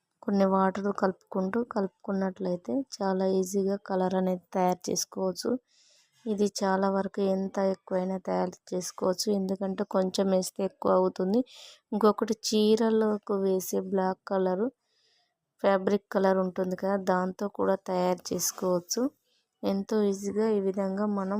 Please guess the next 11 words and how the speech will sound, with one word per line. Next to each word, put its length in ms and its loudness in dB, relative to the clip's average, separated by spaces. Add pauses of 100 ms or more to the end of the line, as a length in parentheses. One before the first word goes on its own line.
బ్లాక్ 380 0
కలర్ను 420 -2 (120)
తయారు 360 -4
చేసుకోవచ్చు. 720 -4 (140)
అయితే 320 -4 (640)
రెండో 380 4 (120)
విధమే 380 2 (100)
నాకు 240 -4 (120)
చాలా 320 -4 (120)
బాగా 320 -2 (520)
ఉపయోగపడింది. 1120 -2